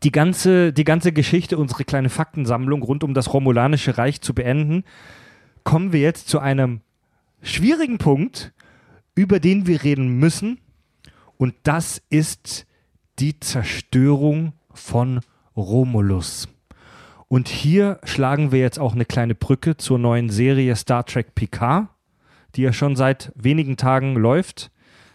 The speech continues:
Wir halten uns über Infos zu Picard hier noch zurück zu dem Zeitpunkt, aber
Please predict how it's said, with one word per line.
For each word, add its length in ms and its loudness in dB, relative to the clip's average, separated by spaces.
Wir 160 2
halten 220 0
uns 180 0
über 480 2
Infos 480 2
zu 180 0
Picard 440 -2
hier 320 0
noch 180 -2
zurück 420 -2
zu 120 -6
dem 180 -2
Zeitpunkt, 500 -4
aber 260 0